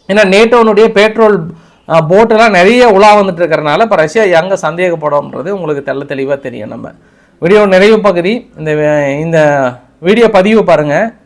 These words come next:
இது வந்து செர்பியானுடைய பிரசிடென்ட் அலெக்சாண்டர் வவுசிக் அவர்கள் போன ஒரு கார். திடீர்னு பி எம் டபிள்யூ, பி எம் டபிள்யூ ஆடி கார் தான் நினைக்கிறேன், ஆ, டயர் வெடிஞ்சு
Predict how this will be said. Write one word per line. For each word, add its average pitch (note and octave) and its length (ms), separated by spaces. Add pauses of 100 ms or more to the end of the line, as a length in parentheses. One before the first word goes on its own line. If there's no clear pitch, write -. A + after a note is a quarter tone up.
(340)
இது D#3 160
வந்து F#3+ 200 (480)
செர்பியானுடைய G3 960 (120)
பிரசிடென்ட் F3+ 500
அலெக்சாண்டர் E3 800
வவுசிக் A3 480
அவர்கள் E3+ 320
போன F3 460
ஒரு C#3+ 240
கார். C#3 300 (880)
திடீர்னு A3+ 880
பி F#3+ 60
எம் G#3 160
டபிள்யூ, F3 440
பி D3 120
எம் F3 120
டபிள்யூ D3 180
ஆடி D3 200
கார் D3 140
தான் C#3 80
நினைக்கிறேன், B2+ 340 (540)
ஆ, C#3 300 (220)
டயர் F#3+ 380
வெடிஞ்சு A#3 640